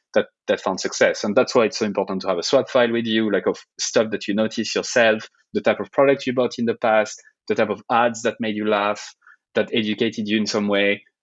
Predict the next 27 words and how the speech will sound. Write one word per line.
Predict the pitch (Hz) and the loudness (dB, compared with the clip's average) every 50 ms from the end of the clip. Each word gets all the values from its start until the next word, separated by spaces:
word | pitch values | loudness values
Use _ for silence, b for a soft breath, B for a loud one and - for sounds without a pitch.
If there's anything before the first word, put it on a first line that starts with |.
| _ _ | _ _
you | 120 120 | 2 4
know, | 127 127 139 139 b b b b b | 4 4 2 2 b b b b b
like, | 120 117 - - - - - | -2 -2 -2 -4 -10 -4 -2
and | 131 120 117 110 | 0 0 2 4
then | 131 131 135 143 143 135 131 123 117 | 4 4 6 4 4 2 0 0 0
when, | 120 117 117 120 - 127 | 2 2 2 0 0 -2
once | 113 117 120 - | -2 -2 -2 -2
you | 120 107 | 0 0
get | 117 107 - | 0 0 -2
to | - | -4
this | 104 107 101 - | -8 -8 -8 -4
point | - 117 104 101 - | -4 -4 -4 -4 -6
of, | 95 | -6
"Okay, | 92 101 104 - 104 95 | -6 -6 -2 0 0 0
now | 95 104 104 | 0 0 -2
I | 101 | -2
need | 101 98 98 - | -2 -4 -6 -8
to | - | -4
come | - 101 95 | -4 -2 -2
up | 117 123 - | -2 -4 -4
with | 110 | -6
something," | - - 92 90 - 87 87 85 | -8 -8 -10 -12 -12 -16 -14 -14
then | 85 87 | -16 -18
you | 82 - | -18 -16
can | - 82 82 | -16 -16 -14
look | 90 92 - | -14 -8 -4
that | 95 87 | -4 -4